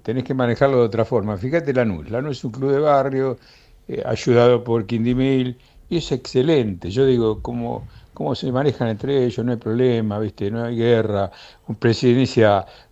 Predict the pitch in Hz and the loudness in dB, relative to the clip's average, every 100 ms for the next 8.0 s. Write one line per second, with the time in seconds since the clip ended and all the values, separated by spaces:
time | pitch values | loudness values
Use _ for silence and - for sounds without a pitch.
0 | - 117 104 107 - 135 123 113 101 - | 0 2 4 2 4 4 6 4 2 2
1 | 120 107 95 - _ _ _ _ - 131 | 2 2 -4 -10 _ _ _ _ -8 -2
2 | 160 139 143 165 220 110 95 175 170 120 | -2 -2 -2 -2 -2 -4 -2 -2 0 0
3 | 123 139 196 170 - 101 127 175 196 135 | -2 0 2 0 -2 -4 -2 0 0 0
4 | 107 123 160 190 117 95 87 98 95 92 | 0 2 4 2 2 -4 -4 -6 -4 -6
5 | 87 - - _ _ _ _ _ - - | -8 -14 -18 _ _ _ _ _ -16 -8
6 | 120 110 165 160 135 131 123 123 160 160 | -4 2 4 4 4 0 0 0 2 4
7 | 143 135 117 117 123 143 156 131 135 165 | 4 4 0 0 4 4 4 2 0 -4